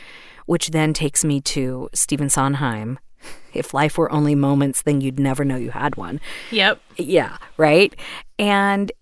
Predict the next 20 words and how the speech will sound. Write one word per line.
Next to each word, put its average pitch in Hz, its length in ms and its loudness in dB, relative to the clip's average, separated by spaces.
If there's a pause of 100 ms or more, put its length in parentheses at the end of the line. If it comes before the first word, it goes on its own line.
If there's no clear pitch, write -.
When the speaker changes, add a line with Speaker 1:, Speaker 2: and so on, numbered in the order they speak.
(120)
Speaker 1:
we 208 300 0
have 202 420 -4
to 190 120 2
learn 151 400 0
how 147 480 -4
to 135 580 -6
let 143 520 -6
it 131 260 -8 (200)
flow 139 380 -4
through 269 300 2
us. - 300 -2
And 165 140 -2
that's 196 220 -2
part 254 260 -4
of 208 100 -6
what 135 320 -4
the 151 80 -2
Magician 170 460 -2
card 127 420 -6 (120)
is 147 420 0